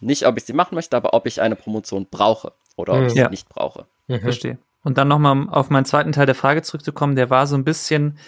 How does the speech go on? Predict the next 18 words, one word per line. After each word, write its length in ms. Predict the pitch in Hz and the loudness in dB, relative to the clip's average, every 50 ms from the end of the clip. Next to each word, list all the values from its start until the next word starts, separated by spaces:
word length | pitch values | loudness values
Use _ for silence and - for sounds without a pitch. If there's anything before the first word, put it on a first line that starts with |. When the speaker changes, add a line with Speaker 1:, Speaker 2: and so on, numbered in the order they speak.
| - - - - - - _ - | -20 -20 -20 -20 -20 -20 _ -10
Speaker 3:
das 120 | - - | -4 -4
hast 140 | 139 135 - | -4 -4 -4
du 40 | 139 | -8
jetzt 80 | - | -4
so 80 | - 135 | -2 0
nicht, 320 | 131 131 131 - - - - _ _ _ _ | 0 0 0 -2 -6 -12 -16 _ _ _ _
ich 100 | - 139 - | -10 -6 -4
sag 160 | 143 139 - | -4 -2 0
mal, 120 | 135 135 135 | 0 0 0
skizziert, 540 | - - - 143 - - 151 147 143 - - 190 - _ _ _ _ _ _ _ - - 175 _ _ _ _ _ | -2 -6 -10 -8 -2 0 0 0 0 -2 -18 -20 -20 _ _ _ _ _ _ _ -20 -20 -20 _ _ _ _ _
was 220 | - 139 151 147 - | -2 -2 -2 -2 -2
ist 100 | 190 - | -4 0
so 100 | - 180 | 2 2
in 120 | 180 170 156 | 2 4 4
der 100 | 151 147 | 2 2
Promotion 560 | - - 151 143 143 143 - - 151 143 135 | 2 0 2 2 2 2 0 0 0 0 0
passiert, 560 | - 143 - - - - 151 185 208 - - | -2 -4 -6 -6 -2 0 2 2 2 0 -2
wo, 140 | 165 156 147 | -4 -4 -4